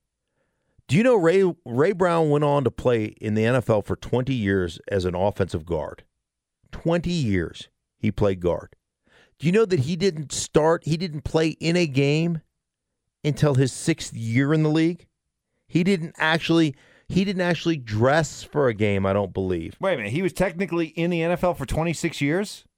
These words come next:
Speaker 1: No, he, he twenty total years, but he didn't
Speaker 2: Okay,
Speaker 1: play
Speaker 2: okay.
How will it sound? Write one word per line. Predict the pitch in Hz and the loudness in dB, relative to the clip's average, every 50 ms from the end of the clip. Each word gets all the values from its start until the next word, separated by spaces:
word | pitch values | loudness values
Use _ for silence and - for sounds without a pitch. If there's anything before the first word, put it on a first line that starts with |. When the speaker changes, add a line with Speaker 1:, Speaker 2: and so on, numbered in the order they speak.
| _ _ _ _ _ _ - | _ _ _ _ _ _ 2
Speaker 1:
No, | 127 143 156 156 143 | 2 4 4 4 2
he, | 139 147 151 - _ _ | 0 0 -2 -4 _ _
he | - 135 135 135 117 - - | 0 0 0 0 0 -6 -6
twenty | - - 160 185 196 196 170 | -2 0 0 2 2 0 0
total | - - 170 175 170 156 139 | 0 2 2 4 2 2 2
years, | 123 127 120 117 101 | 2 2 2 0 0
but | - 117 - | -4 -6 -6
he | 127 156 170 | -4 -6 -2
didn't | 170 175 - 151 | -2 0 0 2
Speaker 2:
Okay, | 175 180 | 0 2
Speaker 1:
play | - 180 180 170 156 156 | 2 2 2 4 2 0
Speaker 2:
okay. | 151 | 0